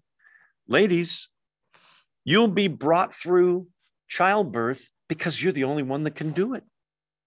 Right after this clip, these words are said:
Men can't do that. And you don't hear men going, "That's not fair. I watched two childbirths. I'm good with the women handling that. I'll coach."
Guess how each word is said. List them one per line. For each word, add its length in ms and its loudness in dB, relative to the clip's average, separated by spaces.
Men 520 0
can't 380 -4
do 180 4
that. 260 -4
And 240 -2
you 100 4
don't 180 2
hear 160 2
men 360 2
going, 380 0
"That's 260 2
not 240 0
fair. 380 2
I 100 4
watched 420 0
two 120 -4
childbirths. 720 0
I'm 200 2
good 200 6
with 260 2
the 100 2
women 300 -2
handling 420 -8
that. 200 -10
I'll 220 2
coach." 680 -2